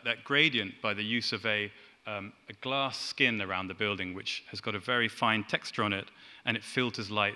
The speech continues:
through to create these different conditions. That's the building at, at nighttime. It becomes a lantern. Um, the Finnish people, local people apparently really like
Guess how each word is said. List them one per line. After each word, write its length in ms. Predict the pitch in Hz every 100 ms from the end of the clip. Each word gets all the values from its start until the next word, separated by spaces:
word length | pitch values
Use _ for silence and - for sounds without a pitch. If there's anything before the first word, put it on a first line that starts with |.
| -
through 200 | - 107
to 100 | 98
create 280 | - 110 104
these 120 | 101
different 260 | - 95 101
conditions. 580 | 107 101 95 92 - - - - - - - - - - - _ -
That's 280 | 143 135
the 80 | -
building 360 | 117 123 117 107
at, 100 | 98 -
at 80 | 117
nighttime. 400 | 135 170 160 135
It 60 | 110
becomes 280 | 127 117
a 60 | 110
lantern. 560 | 110 123 117 120 127 120 - - _ _ -
Um, 500 | 110 107 104 107 - -
the 80 | 117
Finnish 480 | - - 143 131 -
people, 460 | 120 117 110 110 - - -
local 320 | 120 120 107
people 120 | 117
apparently 280 | 101 120 104
really 160 | 104 101
like 220 | 98